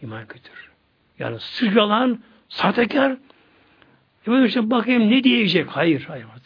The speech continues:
Ne diyecek belli. Yalan söyleyecek bir şey diyecek işte böylece. Biz gelelim işte konumuza sevgili kardeşlerim. <coughs>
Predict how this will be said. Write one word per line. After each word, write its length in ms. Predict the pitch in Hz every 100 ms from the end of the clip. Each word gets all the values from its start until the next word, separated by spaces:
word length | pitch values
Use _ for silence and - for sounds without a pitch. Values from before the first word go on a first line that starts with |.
| - 233
Ne 80 |
diyecek 360 | 262 160 285 247
belli. 360 | 277 180 135 220
Yalan 240 | 262 208
söyleyecek 300 | 190 175 135
bir 60 | 113
şey 80 |
diyecek 200 | 123 -
işte 180 | - - -
böylece. 340 | - _ - - _ _ _ _ _ _ _ - - _ _ - - - - - - _ _ -
Biz 120 | 277
gelelim 260 | 247 262 233
işte 300 | 185 233 240 -
konumuza 520 | 185 196 185 170 131
sevgili 360 | - 143 139
kardeşlerim. 600 | 131 131 123 113 147 220 220 - _ _ - _ - _ _ _ -
<coughs> 640 | - 226 - - 143 120